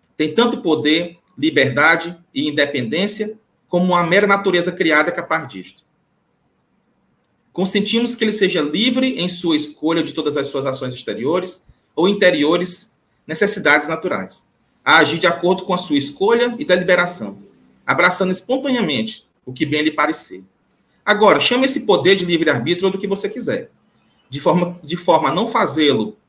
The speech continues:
supremo, nem independente e sem limites.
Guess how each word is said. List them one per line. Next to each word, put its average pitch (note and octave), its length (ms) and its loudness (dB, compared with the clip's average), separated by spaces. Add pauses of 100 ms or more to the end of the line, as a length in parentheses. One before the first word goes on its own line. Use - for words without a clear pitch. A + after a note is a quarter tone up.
supremo, D3 840 -2 (1200)
nem G3 280 2
independente G3 840 0
e G3+ 40 -2
sem A3 180 -2
limites. C#3 560 -2